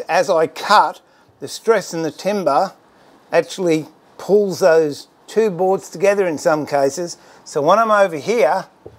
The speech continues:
there's no gap between the two boards, there's no area for the kerf of the blade to go, and you get a snatch,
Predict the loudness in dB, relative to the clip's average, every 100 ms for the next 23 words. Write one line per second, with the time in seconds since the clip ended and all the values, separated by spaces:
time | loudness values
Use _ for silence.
0 | _ -4 -4 2 2 2 2 0 0 -10
1 | -2 -2 -2 -6 -4 -4 -2 0 -2 -4
2 | -10 -2 2 2 2 -8 _ _ 4 6
3 | 6 0 -2 -6 -2 4 4 4 -2 -4
4 | 4 4 2 -4 -6 -4 -4 -6 -8 -4
5 | -4 -4 -10 -6 -2 -2 -4 -18